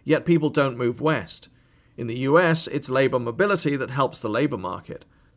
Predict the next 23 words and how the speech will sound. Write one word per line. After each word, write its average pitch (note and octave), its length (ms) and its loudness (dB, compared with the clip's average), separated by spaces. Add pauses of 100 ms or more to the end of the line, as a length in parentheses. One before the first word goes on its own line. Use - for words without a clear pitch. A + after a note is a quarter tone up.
But D3+ 160 0
people E3 240 4
don't D#3 260 4
just C3+ 260 -4
pick D#3 200 0
up C#3 140 2
and A#2+ 120 -6
move D3+ 300 4
in - 80 -10
Europe. - 420 -12 (380)
Undergirding E3+ 600 4
the B2+ 60 -2
debate C#3 380 0
about A#2+ 300 -2
vacation A#2+ 560 -2
is B2+ 180 -8
the D3+ 160 -2
unstated D#3+ 640 0
premise C3 400 0
that C3+ 240 0
more C#3 420 4
is B2 120 -6
better. C3 440 -4